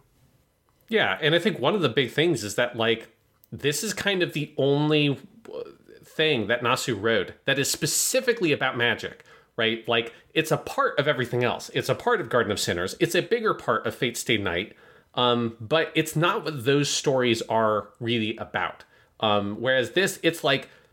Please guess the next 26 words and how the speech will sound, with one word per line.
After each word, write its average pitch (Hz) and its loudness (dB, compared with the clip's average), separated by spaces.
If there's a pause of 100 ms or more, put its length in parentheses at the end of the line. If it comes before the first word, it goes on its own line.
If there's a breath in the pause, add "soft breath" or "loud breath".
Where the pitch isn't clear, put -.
Mahotsukai 214 2
no 156 2
Yoru 131 2
is 117 -2
about 110 -2
magic. 104 -2
Like, 98 -6
there's 117 2
a 120 0
reason 117 -2
why 110 0
that's 104 -2
in 110 -2
the 101 0
title. 113 -2 (300 loud breath)
Um, 95 2
and 104 0
it's, - -2
you 120 -2
know, 87 0
and 117 2
it 113 2
is, 120 0 (120)
you 120 0
know, 85 -2 (760 soft breath)
uh, 90 2